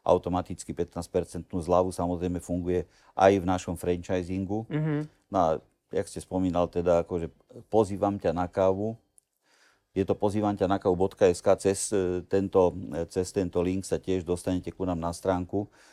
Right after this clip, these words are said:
Speaker 1: Ale toto je link, ktorý už je pripravený na, pre budúcich franchisistov. Pokiaľ teda nazbierame na Slovensku desať, dvadsať alebo tridsať kaviarní, tak ho chceme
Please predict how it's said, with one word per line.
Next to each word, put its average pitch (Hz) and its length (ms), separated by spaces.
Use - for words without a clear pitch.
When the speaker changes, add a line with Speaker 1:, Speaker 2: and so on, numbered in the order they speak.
Speaker 1:
Ale 87 240
toto 113 400
je 90 200
link, 101 340
ktorý 92 280
už 87 160
je 78 60
pripravený 92 840
na, 85 460
pre 85 160
budúcich 101 440
franchisistov. 90 720
Pokiaľ 95 340
teda 90 200
nazbierame 90 540
na 82 160
Slovensku 87 420
desať, 87 300
dvadsať 87 320
alebo 82 200
tridsať - 360
kaviarní, 82 420
tak 80 140
ho 80 100
chceme 78 300